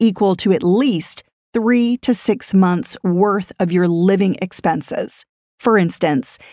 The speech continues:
if you spend five thousand dollars a month on essentials like housing, utilities,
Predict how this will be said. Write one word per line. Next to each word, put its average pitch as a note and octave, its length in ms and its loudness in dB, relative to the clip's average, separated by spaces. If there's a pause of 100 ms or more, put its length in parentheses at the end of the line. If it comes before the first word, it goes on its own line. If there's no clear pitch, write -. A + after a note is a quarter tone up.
(180)
if G3+ 320 4
you A3 160 4
spend G#3+ 320 0
five G3 260 -2
thousand F#3+ 320 2
dollars F3 480 0
a F#3 80 2
month F#3 460 2 (260)
on F#3+ 340 2
essentials - 800 0 (280)
like G#3 280 0 (200)
housing, G#3+ 640 -2 (220)
utilities, G3 840 0